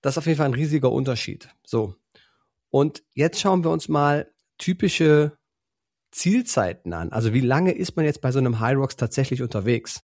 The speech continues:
Also die Elite, wenn wir jetzt mal gucken, wo sich die, die Elite fünfzehn bewegt, ja irgendwo zwischen <laughs> dreiundfünfzig Minuten bis sechzig Minuten.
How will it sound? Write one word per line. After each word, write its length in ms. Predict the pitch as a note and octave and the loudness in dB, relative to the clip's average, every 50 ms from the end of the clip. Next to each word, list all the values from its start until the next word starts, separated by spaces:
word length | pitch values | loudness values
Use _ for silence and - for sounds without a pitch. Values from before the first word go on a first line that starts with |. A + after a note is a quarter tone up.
| _ | _
Also 220 | - - A#2 A#2 A#2 | -4 -2 0 0 2
die 140 | A#2 A#2 A2+ | 2 2 2
Elite, 440 | B2 E3+ F#3+ - G3+ F#3 E3+ C#3 B2 - | 2 0 2 4 4 4 4 2 0 -2
wenn 120 | B2+ A#2+ | -2 0
wir 100 | B2 B2 | 0 0
jetzt 140 | A#2+ - - | 0 -2 -4
mal 80 | - | -6
gucken, 400 | - - - - - C3 A#2+ A2+ | -6 -6 -6 -4 -2 -2 0 0
wo 120 | G#2+ A2 A#2 | 2 0 0
sich 260 | G#2+ A#2 A2 - - | 0 0 -2 -2 -2
die, 500 | - A2 G#2+ G#2+ G#2 G#2 G#2 G#2 G2+ G2 - - - | 0 2 2 4 4 4 4 4 2 0 0 -2 0
die 80 | A#2 | 0
Elite 260 | A#2 A2 A#2 A#2+ - A2+ | 2 2 2 0 0 0
fünfzehn 460 | - - E3+ F#3 - - - E3+ D#3 | 0 0 0 0 0 0 2 2 2
bewegt, 400 | D3 C3+ C3+ D3 C#3+ C3+ - - | 2 2 4 4 4 4 2 0
ja 140 | A2+ A2+ - | 0 0 2
irgendwo 360 | B2+ B2 B2 B2 A#2 A#2+ A#2 | 2 2 2 2 0 -2 -4
zwischen 360 | - - A#2+ G#2+ - A2+ G2 F2 - - - - | -4 -4 -4 -4 -2 -4 -6 -6 -8 -14 -18 -20
<laughs> 180 | _ _ _ | _ _ _
dreiundfünfzig 960 | - - F#2+ G#2 A2 B2 B2+ C#3 C3 - D3 C3 B2 B2+ - - - A2+ - - | -8 -4 -2 -2 -2 -2 -2 -4 -4 -4 -4 -4 -4 -4 -4 -2 -2 -2 0 0
Minuten 380 | B2+ A#2+ A#2+ A#2+ - - - | 2 4 4 2 2 0 -2
bis 180 | G2 G2+ - - | -4 -2 -2 0
sechzig 400 | A2 A2+ B2+ - - A#2 G#2 - | 0 0 0 -2 -4 -6 -4 -2
Minuten. 520 | G2 G#2 C3+ D#3+ - - - C3+ C#3+ C#3+ | 0 2 2 2 2 0 -2 -2 -2 -2